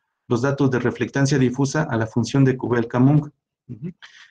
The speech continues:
Y a cada una de las muestras reducidas se le restó el espectro de la tit-, de la titania o la muestra de partida. Sí, aquí tenemos el espectro de la titania de partida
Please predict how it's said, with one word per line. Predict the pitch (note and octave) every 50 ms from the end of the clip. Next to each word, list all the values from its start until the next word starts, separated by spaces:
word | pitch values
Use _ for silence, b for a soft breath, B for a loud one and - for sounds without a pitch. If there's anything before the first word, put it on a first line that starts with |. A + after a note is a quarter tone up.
| B
Y | - B2+ C3+
a | C3+ C3+
cada | E3+ F3+ F#3 F#3
una | F3+ F3+ F3+ F3+
de | D#3+ C#3+
las | A#2 A#2 A#2+ -
muestras | D3 C#3+ D3+ D3+ E3+ D#3+ C#3
reducidas | C3+ C3 B2 B2+ A#2+ - D#3 D#3 D3+ D#3 D#3
se | - B2+
le | A2+ A#2
restó | A2+ A#2+ A2+ G#2+ - - C#3
el | C3+ C3
espectro | C3 C3 - - C3+ C3+ C3 - - C3 C3 C3
de | A#2 A#2+ A#2+
la | A#2+ A#2+ B2 C3 C#3+ D3+ D3+ - _ _ _ _ _ -
tit-, | G#2 - - -
de | - B2 A2+ A2
la | G#2+ G#2+ G#2 G2+
titania | G#2 G#2+ G#2 - A2+ A2+ A#2 A#2 A2+
o | G#2+
la | G#2 G#2
muestra | G2+ G#2 G#2+ G2+ - - G#2+ G2+
de | G#2 G2+
partida. | - A2+ A#2 - E3 D3 C3+ C3+ C3+ - _ _ _ _ _ _ _ -
Sí, | - E3+ F3+ - -
aquí | C3+ - D#3+
tenemos | D#3 D#3 D3+ D3 D3 D3 C#3 C#3
el | C3 A#2
espectro | A#2+ A#2 - - D#3 D#3 - E3 D#3+ D3+
de | B2+ A2
la | G#2+ G#2+
titania | - - - B2+ B2 B2+ B2
de | A2 G#2
partida | - G#2+ - - - C#3 C#3 D#3+ F3+ -